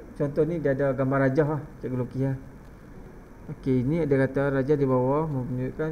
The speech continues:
sebuah bulatan berjejari, jejari dia adalah dua puluh, dua puluh satu sentimeter yang berpusat di O. Ha, okey, ni O. Sudut R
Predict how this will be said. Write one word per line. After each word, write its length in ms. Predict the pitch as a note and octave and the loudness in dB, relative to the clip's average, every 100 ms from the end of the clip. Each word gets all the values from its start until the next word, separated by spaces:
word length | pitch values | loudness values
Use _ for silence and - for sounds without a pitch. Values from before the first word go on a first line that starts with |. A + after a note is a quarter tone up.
| D3+ | -6
sebuah 480 | - B2 B2+ E3+ E3+ - - - - - | -8 -4 -2 -2 -4 -12 -16 -16 -16 -8
bulatan 640 | C#3+ C3 C3 B2+ B2 C3+ D3 - - | -4 -4 -2 -4 -2 -4 -8 -14 0
berjejari, 960 | D3 E3+ C#3 B2+ B2+ B2 C3 E3 F#3 F#3+ - - - - - | 4 4 4 2 2 0 0 0 -2 -4 -10 -14 -14 -14 -8
jejari 480 | C3+ B2 B2+ B2+ C#3 | -4 0 0 0 2
dia 320 | D3+ F3+ - | 4 2 0
adalah 240 | B2+ C3+ | -2 -2
dua 320 | D3 C3 C3 C3 | -2 0 0 2
puluh, 240 | D3+ F#3+ F#3+ - - - - - - - - - - - - - - | 0 0 -4 -10 -14 -14 -14 -16 -16 -16 -14 -14 -14 -14 -14 -14 -8
dua 160 | C#3 C3 | -2 -2
puluh 160 | C3 | -2
satu 320 | C3+ C#3 C#3 F3+ | -2 -2 -2 -2
sentimeter 880 | F3 C3 B2+ C3 C3 C3 D#3+ C3 C3+ - - - - - - - | 0 -2 -2 0 0 2 2 0 -6 -14 -16 -16 -16 -16 -16 -4
yang 160 | D3+ C#3 | -2 -2
berpusat 560 | C#3 C#3 B2+ E3+ D#3+ C#3 | -4 -6 -2 -2 -2 -4
di 160 | C#3 D3 - | -4 -2 2
O. 240 | E3+ C#3+ | 6 6
Ha, 160 | B2 A#2+ | 4 0
okey, 160 | B2+ B2+ | -2 0
ni 120 | C3 D3 | 0 0
O. 400 | E3+ D#3 B2+ B2+ - - - - - - - - | 4 4 4 -2 -10 -16 -16 -16 -16 -16 -16 -16
Sudut 480 | - - E3+ F#3 A#3 - - | -16 -4 0 2 0 -4 -2
R 240 | D#3+ D#3+ | 0 -2